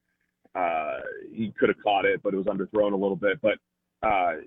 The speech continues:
just crazy. I mean, the Achilles used to put you out for twelve months,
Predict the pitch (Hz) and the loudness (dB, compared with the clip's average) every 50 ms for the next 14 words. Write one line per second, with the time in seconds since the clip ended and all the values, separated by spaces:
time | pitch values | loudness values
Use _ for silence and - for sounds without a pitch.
0 | _ - - - - 175 170 - - - 143 156 202 170 98 90 117 131 139 143 | _ -20 -18 -6 0 0 0 0 -2 -2 0 0 0 2 0 0 2 4 6 6
1 | 143 - - - 175 185 190 151 123 123 139 131 - 131 113 101 - - - - | 4 4 4 4 4 6 6 4 4 2 0 -2 0 0 -2 -2 -2 -10 -2 0
2 | 160 147 151 147 131 123 - - _ - 110 - - 120 123 135 123 110 92 90 | 0 2 4 4 4 4 2 -2 _ -6 -6 -2 0 2 2 2 2 0 -4 -4
3 | 98 - | -4 -8